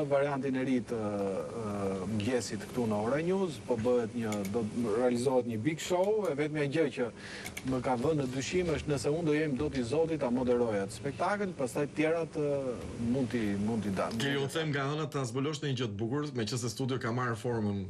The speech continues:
Speaker 2: e saj,
Speaker 1: Ë,
Speaker 2: me një kamerë kështu të vogël.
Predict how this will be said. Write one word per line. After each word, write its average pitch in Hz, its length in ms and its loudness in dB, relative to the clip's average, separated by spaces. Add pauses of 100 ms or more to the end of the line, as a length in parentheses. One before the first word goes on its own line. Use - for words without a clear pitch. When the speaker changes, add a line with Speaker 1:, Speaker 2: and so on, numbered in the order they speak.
(120)
Speaker 2:
e 104 140 -2
saj, 127 320 -2 (380)
Speaker 1:
Ë, 139 680 4
Speaker 2:
me 117 80 0
një 131 160 0
kamerë 127 380 -2
kështu 120 160 -6
të 117 60 -2
vogël. 123 340 -2